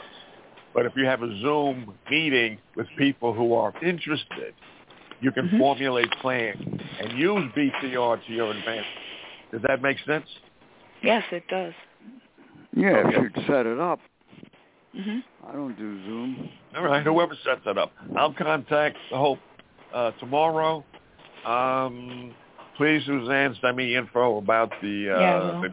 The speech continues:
Speaker 1: press conference and the organizations. And don't forget, set up a database and
Speaker 2: Mm-hmm.
Speaker 1: hire. And if you need to, well, not hire. I'll say about if they have volunteers. If they have volunteers, then you have the people set up the database and send out notices and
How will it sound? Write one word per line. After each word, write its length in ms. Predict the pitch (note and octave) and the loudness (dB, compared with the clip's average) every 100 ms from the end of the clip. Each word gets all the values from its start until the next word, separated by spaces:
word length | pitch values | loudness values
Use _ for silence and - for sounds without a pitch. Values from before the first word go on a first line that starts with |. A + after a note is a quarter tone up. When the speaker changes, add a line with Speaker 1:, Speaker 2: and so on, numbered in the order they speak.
| - | -2
Speaker 1:
press 180 | C#3 C#3+ | 0 0
conference 520 | - B2+ B2 - B2 - - | -4 -8 -10 -20 -20 -12 -6
and 160 | A2 G2 | -6 -2
the 100 | G#2 | 2
organizations. 760 | A#2+ A#2 A#2 G#2+ A2+ A2 G2+ | 2 2 0 2 2 2 -2
And 140 | F2+ G#2+ | -2 2
don't 200 | C#3+ D#3 | 0 2
forget, 260 | D3 C3+ G#2+ - | 2 2 2 0
set 140 | D3 | 0
up 140 | D3+ B2+ | 0 -2
a 40 | |
database 600 | A#2+ C3 C3 G#2+ A2+ A2 - - - _ - - - - - - | 0 0 0 2 2 2 -4 -14 -20 _ -20 -20 -20 -20 -18 -2
and 140 | F3+ F3+ | 0 2
Speaker 2:
Mm-hmm. 60 | |
Speaker 1:
hire. 260 | E3+ D#3 D3 | 0 0 -2
And 180 | A#2 A#2+ | -2 -4
if 100 | - | -4
you 80 | C3+ | -4
need 200 | F#3+ A#3+ - | -4 -4 -4
to, 180 | C3 B2+ E2 | -2 -2 -2
well, 160 | A#2+ | -2
not 220 | G#2+ A#2 | 0 0
hire. 180 | A2 G2+ | 0 0
I'll 160 | G2 B2+ B2+ | 2 0 0
say 120 | C3 | 0
about 240 | B2+ A#2 A2 | 4 2 2
if 60 | |
they 120 | G#2 A2+ | 2 2
have 160 | A2 - - - | 2 -2 -6 0
volunteers. 540 | A2+ G#2+ F#2 G#2+ F#2+ | 2 2 -4 -8 -8
If 60 | G2+ | -2
they 80 | A#2 | 0
have 100 | G#2+ | 2
volunteers, 720 | C3 C3 A#2 D#3+ E3 E3 C3 - - _ - - | 2 0 -4 -2 -2 -2 -6 -12 -20 _ -12 -2
then 160 | C#3+ | 0
you 100 | D3 | 0
have 260 | B2 B2+ A#2+ | 0 0 0
the 80 | A2+ | -2
people 500 | - B2 - G#2 G2+ - - - - | -4 -6 -4 -6 -6 -12 -20 -20 0
set 140 | A#2+ | 2
up 140 | A#2 G2+ | 2 0
the 80 | G2+ | -2
database 640 | A2 C3+ C3 A2 B2+ A#2+ - - - | 0 2 2 2 0 0 -8 -16 -12
and 120 | G#2+ F2+ - | -10 -12 -4
send 280 | C3 C#3 C3 G2+ - - | 0 0 0 -8 -8 0
out 300 | A2+ A#2 - - G2 | 2 2 0 -8 0
notices 600 | A#2+ C3 B2+ - A#2 A2 | 0 0 -4 -6 -6 -4
and 180 | - G#2 | -6 -8